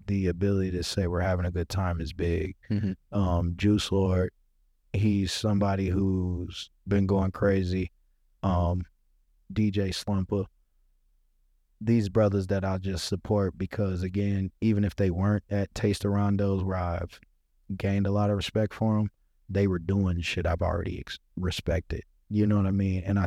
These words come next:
Speaker 1: think Taste of Rondos is some place that highlights that.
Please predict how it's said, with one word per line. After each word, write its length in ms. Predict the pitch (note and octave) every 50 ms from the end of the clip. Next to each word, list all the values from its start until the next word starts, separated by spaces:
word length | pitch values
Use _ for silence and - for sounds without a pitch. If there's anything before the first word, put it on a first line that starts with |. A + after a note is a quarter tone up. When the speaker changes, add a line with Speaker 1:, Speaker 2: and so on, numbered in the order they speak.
| -
Speaker 1:
think 220 | - G2 F#2+ F2 -
Taste 300 | - A2 G2+ F2+ - -
of 60 | F#2+
Rondos 500 | F2 F2+ F#2 F2+ F2+ F2 F2 E2+ E2 E2+
is 140 | E2+ E2 E2+
some 260 | - - - F#2 E2+ E2+
place 360 | - - E2+ E2+ F2 F2 -
that 180 | - F2+ -
highlights 540 | - - F2 F2 F2+ F2+ F#2+ - - - -
that. 240 | - E2 F2 G2 -